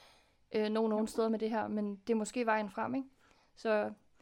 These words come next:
Speaker 1: jeg, jeg tænker da, at, øh, jeg skal lige finde noget i dag, jeg kan
Speaker 2: <laughs>
Speaker 1: smadre stemningen med, for,
Speaker 2: Ja.
Speaker 1: for lige at sætte et aftryk og gå i gang med det her, ikke? <laughs> Så, men vi kom der virkelig også omkring nu, må man sige, og jeg tænker, at, øhm, Kimi har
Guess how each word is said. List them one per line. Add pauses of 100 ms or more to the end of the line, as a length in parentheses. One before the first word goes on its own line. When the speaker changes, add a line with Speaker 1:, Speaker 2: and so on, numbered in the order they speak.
(520)
Speaker 1:
jeg,
jeg
tænker
da,
at,
øh,
jeg
skal
lige
finde
noget
i
dag,
jeg
kan (220)
Speaker 2:
<laughs>
Speaker 1:
smadre
stemningen
med, (580)
for,
Speaker 2:
Ja. (120)
Speaker 1:
for
lige
at
sætte
et
aftryk
og
gå
i
gang
med
det
her,
ikke? (560)
<laughs>
Så, (220)
men
vi
kom
der
virkelig
også
omkring
nu,
må
man
sige,
og
jeg
tænker,
at,
øhm,
Kimi
har